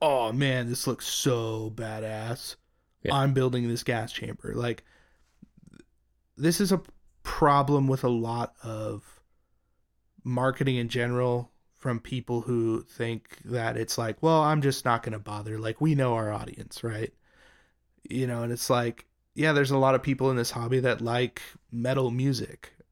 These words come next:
Speaker 1: and, you know, we like painting demons. But it's like, that doesn't mean that you now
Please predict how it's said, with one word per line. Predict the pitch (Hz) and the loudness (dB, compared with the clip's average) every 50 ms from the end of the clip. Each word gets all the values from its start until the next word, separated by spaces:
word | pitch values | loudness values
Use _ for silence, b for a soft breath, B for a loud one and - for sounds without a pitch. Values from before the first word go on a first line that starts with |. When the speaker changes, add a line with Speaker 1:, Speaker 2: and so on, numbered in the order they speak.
| _ _ _ _ | _ _ _ _
Speaker 1:
and, | - 123 117 113 110 110 110 104 - - | -8 -8 -6 -6 -6 -6 -8 -8 -10 -10
you | - 123 123 | -8 -6 -6
know, | 110 110 107 | -6 -6 -8
we | 110 110 113 | -6 -6 -4
like | 117 120 120 120 117 - - - _ | -2 -2 0 -2 -2 -4 -8 -14 _
painting | - - 143 135 127 - 139 131 127 | -4 0 0 0 2 0 0 0 0
demons. | 120 127 127 135 127 117 98 - - - - - - - - _ _ _ _ _ _ _ _ _ _ _ _ _ _ _ _ _ _ _ _ _ _ _ 151 143 - _ _ _ _ _ _ _ | 0 0 0 2 0 0 -2 -6 -10 -12 -10 -10 -10 -12 -14 _ _ _ _ _ _ _ _ _ _ _ _ _ _ _ _ _ _ _ _ _ _ _ -20 -20 -20 _ _ _ _ _ _ _
But | 156 135 123 120 | 2 2 4 4
it's | 113 120 127 - - | 2 2 0 0 0
like, | 135 127 120 117 - - | 2 2 2 0 -4 -4
that | - 127 135 139 | -2 -2 0 2
doesn't | - 151 147 160 147 131 | 2 2 4 4 2 2
mean | 135 139 143 | 2 2 4
that | 143 131 - - - - | 4 2 2 0 -4 -2
you | 131 131 123 | -2 -2 0
now | 120 120 123 123 123 123 123 120 113 - | 0 0 0 0 2 2 0 0 -2 -4